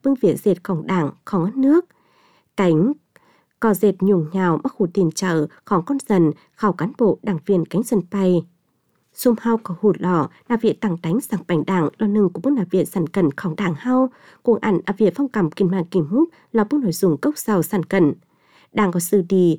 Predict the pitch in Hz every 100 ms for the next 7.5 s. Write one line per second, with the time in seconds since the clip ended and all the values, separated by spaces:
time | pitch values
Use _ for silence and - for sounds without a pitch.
0 | _ - 208 185 190 - 262 233 190 160
1 | 185 - 196 175 165 - 240 214 175 -
2 | _ - 175 175 202 160 - - 269 254
3 | 180 226 - 269 262 277 - - - -
4 | 214 196 151 110 - _ _ _ _ -
5 | 226 175 214 202 175 160 170 _ 214 196
6 | - 269 269 269 294 339 _ _ _ _
7 | - 190 254 262